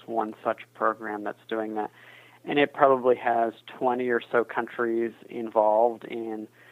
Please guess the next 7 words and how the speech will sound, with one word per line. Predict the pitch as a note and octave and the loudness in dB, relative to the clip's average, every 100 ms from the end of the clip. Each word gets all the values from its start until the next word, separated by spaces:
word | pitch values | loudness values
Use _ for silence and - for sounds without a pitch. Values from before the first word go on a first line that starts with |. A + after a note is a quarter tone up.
| - _ _ _ - | -20 _ _ _ -8
uh, | A2 G#2+ - | -4 -6 -6
collaborating | C3+ B2+ C3+ D3+ D3 D3 | 4 6 8 6 4 0
together, | - B2+ A#2 A#2 A2+ | -4 2 4 4 -2
looking | A2+ A#2+ A#2+ A2+ | -2 -4 -6 -4
at | G#2+ | -2
definitions, | A#2 A#2+ C3 B2 A2+ - A#2+ A2+ G#2+ - - _ - - _ - | 0 -2 -2 -6 -8 -8 -8 -8 -10 -14 -18 _ -20 -20 _ -8
um, | A#2+ G#2+ G2+ G2+ | -4 -2 -2 -6